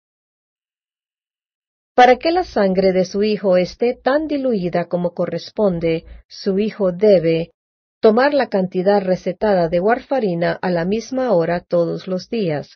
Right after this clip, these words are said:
ser constante con sus hábitos de alimentación y de ejercicio,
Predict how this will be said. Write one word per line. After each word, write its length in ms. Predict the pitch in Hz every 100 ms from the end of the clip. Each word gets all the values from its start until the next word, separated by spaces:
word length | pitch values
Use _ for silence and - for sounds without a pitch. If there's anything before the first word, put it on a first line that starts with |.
| _ _ _ _ _
ser 280 | _ 226 220
constante 720 | - 185 185 - 285 277 190
con 160 | 185 175
sus 240 | 185 175
hábitos 480 | 160 202 190 185 170
de 80 | 180
alimentación 1000 | 170 165 160 165 165 - 226 214 185 185 _
y 140 | 247 233
de 220 | 175 156
ejercicio, 840 | 156 170 175 226 202 - 147 151